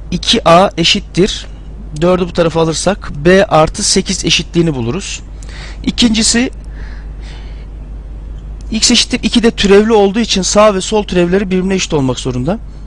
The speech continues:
O halde x'in ikiden küçük olduğu yerde, yani f'in türevi, soldan türevini bulalım. Türevini aldınız. İki x artı a. X gördüğünüz yere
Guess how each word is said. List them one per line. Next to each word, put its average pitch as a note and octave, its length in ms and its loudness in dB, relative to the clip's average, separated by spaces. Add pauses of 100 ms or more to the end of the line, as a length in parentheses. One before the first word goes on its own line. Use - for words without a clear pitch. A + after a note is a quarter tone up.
(260)
O G3 60 6
halde G#3+ 420 6
x'in F#3+ 340 0
ikiden G#3 340 0
küçük - 240 -6
olduğu F#3+ 300 2
yerde, D#3 460 4 (360)
yani D#3+ 360 4 (360)
f'in G#3+ 320 -2 (560)
türevi, E3 500 0 (220)
soldan F3+ 580 2
türevini D#3+ 400 0
bulalım. C3 360 -2 (800)
Türevini G#3+ 360 4
aldınız. F3 580 2 (720)
İki F3+ 360 0
x - 440 0 (800)
artı D3 440 4
a. D#3+ 260 4 (1000)
X A3 200 0
gördüğünüz F3 460 2
yere D#3+ 220 2